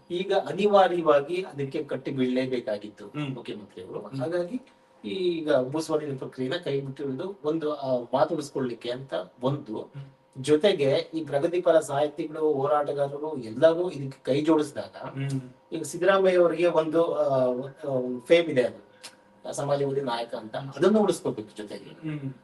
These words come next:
Speaker 1: ಹಾಗಾಗಿ ಈ ಅಂದ್ರೆ ಒಂದೇ, ಆ, ಏಟಲ್ಲಿ ಎರಡಕ್ಕೆ ನೋಡಿಬೇಕು ಅನ್ನುವ ಆ ಲೆಕ್ಕಾಚಾರದಲ್ಲೂ ಆಗಿರ್ಬೋದು.
Speaker 2: ಓಕೆ.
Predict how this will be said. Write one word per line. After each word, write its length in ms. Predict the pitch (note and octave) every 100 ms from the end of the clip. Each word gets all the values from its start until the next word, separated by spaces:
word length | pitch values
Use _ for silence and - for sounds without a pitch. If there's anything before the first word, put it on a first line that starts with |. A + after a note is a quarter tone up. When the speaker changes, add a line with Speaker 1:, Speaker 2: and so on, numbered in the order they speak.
| -
Speaker 1:
ಹಾಗಾಗಿ 440 | E3 F#3+ F#3 F3+
ಈ 520 | D3+ - - D#3 D3 C#3
ಅಂದ್ರೆ 340 | C#3 E3 F#3+
ಒಂದೇ, 680 | D#3+ F3+ F#3+ F#3 E3+ D3 C#3 - - -
ಆ, 180 | B2+ A#2+
ಏಟಲ್ಲಿ 580 | C3 C3 B2+ F#3 - - C#3+
ಎರಡಕ್ಕೆ 340 | B2 A2 -
ನೋಡಿಬೇಕು 520 | A2+ G#2+ G#2+ G#2+ B2+
ಅನ್ನುವ 260 | A#2+ C3 - B2
ಆ 60 |
ಲೆಕ್ಕಾಚಾರದಲ್ಲೂ 640 | C3+ C3+ B2 - - C#3 E3+
ಆಗಿರ್ಬೋದು. 960 | G#2 G#2 - - _ - - - C3+
Speaker 2:
ಓಕೆ. 180 | C3+ -